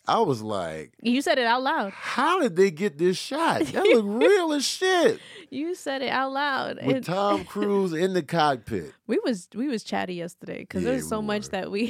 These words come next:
Speaker 2: <laughs> we were
Speaker 1: We
Speaker 2: just
Speaker 1: was
Speaker 2: like,
Speaker 1: talking.
Speaker 2: we were like, "What? Wait,
Speaker 1: Yeah.
Speaker 2: what?"
Speaker 1: Yeah.
Speaker 2: <sighs> Cringe.
Speaker 1: Man.
Speaker 2: <laughs> No, there's a lot of cringe
Speaker 1: There's cr-,
Speaker 2: moments.
Speaker 1: it, it's corn syrup.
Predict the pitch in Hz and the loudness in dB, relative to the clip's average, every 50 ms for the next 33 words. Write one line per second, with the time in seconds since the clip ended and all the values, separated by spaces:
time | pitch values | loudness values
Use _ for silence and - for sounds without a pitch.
0 | - - - - - 427 - - _ _ _ - 466 - - _ _ _ 453 427 | -6 -10 -18 -2 0 0 0 0 _ _ _ 0 0 0 0 _ _ _ -8 -8
1 | - 113 120 - - - - 254 233 220 - 160 - - - - - - - - | -8 -6 -6 -6 -6 -4 -4 -4 -4 -4 -4 -6 -10 -12 -16 -18 -18 -20 -20 -20
2 | - 277 - - - 381 427 349 247 214 208 185 233 269 359 440 508 - _ _ | -20 -20 -16 -6 -4 -2 -2 0 0 0 0 0 0 0 0 -4 -6 -8 _ _
3 | _ _ _ _ _ 247 269 - - 262 - 76 76 - - 208 202 226 311 403 | _ _ _ _ _ 0 0 2 0 -2 -4 -8 -10 -8 -8 -6 -4 -2 -2 -2
4 | 466 523 554 719 - _ - - - - 233 175 - 82 82 78 78 78 76 76 | -2 -4 -8 -10 -14 _ -12 -10 -10 -8 -8 -8 -8 -8 -8 -8 -8 -8 -8 -8
5 | 73 73 73 76 78 - _ _ _ - - 240 233 226 220 214 226 233 - - | -10 -12 -14 -16 -18 -20 _ _ _ -4 -2 -2 0 0 -2 -4 -6 -8 -10 -14
6 | - _ - 320 - - 196 208 427 427 427 - - 160 - 370 - _ _ - | -18 _ -14 -14 -10 -6 -2 0 0 0 0 -2 -4 -10 -12 -14 -14 _ _ -2
7 | - 269 247 208 185 180 180 214 226 202 180 185 180 170 175 - - 190 180 123 | 0 0 0 0 -4 -6 -6 -6 -6 -6 -6 -6 -6 -8 -8 -10 -8 0 2 2
8 | 147 143 175 175 - - 147 151 160 143 147 156 165 156 - - 156 151 151 143 | 2 2 2 0 0 0 2 0 0 2 0 0 0 -2 -4 -4 -2 0 0 0
9 | 131 123 - - - 131 123 107 87 69 - | 0 -2 -4 -4 -2 0 0 0 -2 -6 -10